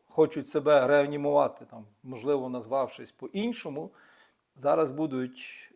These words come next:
саме за рахунок, о, цього питання, питання московського патріархату, питання мови, а, там, до речі, ще і про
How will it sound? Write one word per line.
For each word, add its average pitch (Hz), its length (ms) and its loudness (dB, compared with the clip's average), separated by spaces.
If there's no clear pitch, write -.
саме 143 600 -2
за 151 200 2
рахунок, 143 580 0
о, 127 380 -8
цього 143 260 0
питання, 123 600 -6
питання 131 540 -6
московського 156 560 -8
патріархату, 147 680 -4
питання 147 380 4
мови, 180 260 2
а, 170 160 8
там, 135 180 -6
до 139 80 -2
речі, 143 260 -2
ще 139 300 -8
і 127 40 -8
про 131 520 -6